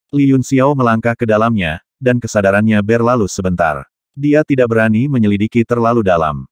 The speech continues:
Aura samar dan samar telah membuktikan bahwa orang di depannya pastilah eksistensi tingkat prajurit. Pria parubaya itu berbalik, menatap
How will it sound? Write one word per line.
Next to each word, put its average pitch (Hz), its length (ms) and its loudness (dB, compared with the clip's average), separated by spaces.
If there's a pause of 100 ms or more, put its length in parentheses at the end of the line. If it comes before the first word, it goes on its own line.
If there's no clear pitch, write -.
(220)
Aura 143 320 2
samar 135 400 -2
dan 123 160 0
samar 117 320 -2
telah 113 160 0
membuktikan 110 640 -2
bahwa 107 240 0
orang 110 320 -2
di 120 80 -4
depannya 107 400 -2
pastilah 113 480 -2
eksistensi 120 720 -4
tingkat 120 400 -2
prajurit. 87 480 -2 (800)
Pria 143 240 2
parubaya 117 480 0
itu 113 160 -2
berbalik, 113 560 0 (240)
menatap 117 400 0